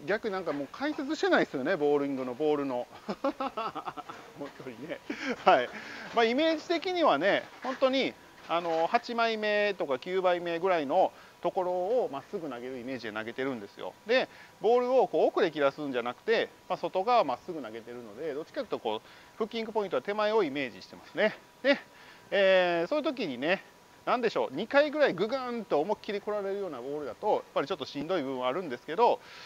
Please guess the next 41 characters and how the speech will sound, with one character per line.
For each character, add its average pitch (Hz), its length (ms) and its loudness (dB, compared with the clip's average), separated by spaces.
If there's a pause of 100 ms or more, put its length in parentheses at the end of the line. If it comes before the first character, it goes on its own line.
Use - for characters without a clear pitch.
(220)
ぱ 294 100 4
り 214 100 -2
こ 175 540 6 (320)
う、 180 40 -12
二 233 100 -6
回 302 200 2
は 277 140 4
ま 170 160 2
あ 120 40 -2
も 160 120 -6
ち - 80 -12
ろ 214 100 -4
ん - 20 -8
非 - 80 -14
対 202 200 -6
称 143 140 -10
な 113 100 -14
の 104 80 -14
で、 104 80 -14
そ 202 160 -2
う 202 40 2
い 202 40 0
う 180 40 -4
感 254 320 -2
じ 269 100 -4
は 233 120 6
あ 143 40 6
る 190 100 -4
ん 170 40 -8
で 127 60 -8
す - 100 -20
け 120 100 -6
ど、 139 220 2 (520)
激 285 200 -2
し - 60 -12 (100)
す 285 60 -8
ぎ 269 120 -4
な 170 120 -6
い 120 40 -12
の 101 120 -16
で、 110 180 -10